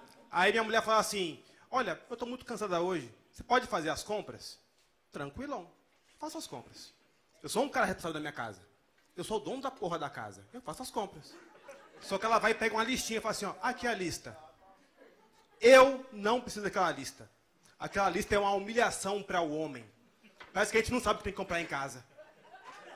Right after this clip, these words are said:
Eu sei o que tem que comprar em casa. Acabou a cerveja? Fazer compra. Eu sei o que tem que comprar.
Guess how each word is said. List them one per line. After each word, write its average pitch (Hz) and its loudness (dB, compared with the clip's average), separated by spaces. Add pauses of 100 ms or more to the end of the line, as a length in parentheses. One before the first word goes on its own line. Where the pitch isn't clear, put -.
(420)
Eu 320 8
sei 349 6
o - 4
que 285 2
tem 240 2
que 220 2
comprar 196 0
em 190 -2
casa. 156 -6 (680)
Acabou 208 8
a 214 6
cerveja? 214 8 (220)
Fazer 170 2
compra. 262 0 (1800)
Eu 254 8
sei 359 4
o - 0
que 359 0
tem 370 0
que 339 -2
comprar. 156 0